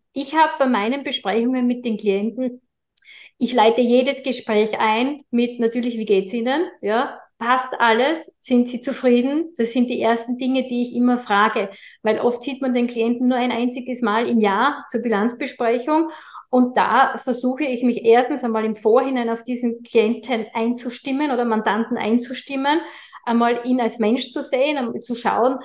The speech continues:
wie ist der so drauf, weil wir sind alles Menschen und der Steuerberater und es ist uns als Berufsgruppe oft nicht bewusst, ja,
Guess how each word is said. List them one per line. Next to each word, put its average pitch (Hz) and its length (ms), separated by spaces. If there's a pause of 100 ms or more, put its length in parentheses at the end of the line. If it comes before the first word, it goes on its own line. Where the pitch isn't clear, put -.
(220)
wie 240 400
ist 247 160
der 233 100
so 240 160
drauf, 233 240
weil 226 140
wir 233 80
sind 285 300
alles 247 280
Menschen 254 380
und 220 80
der 233 120
Steuerberater 247 800
und 233 120
es 226 100
ist 254 260 (480)
uns 320 500
als 208 200
Berufsgruppe 247 720
oft 233 240
nicht 254 240
bewusst, 233 520
ja, 208 240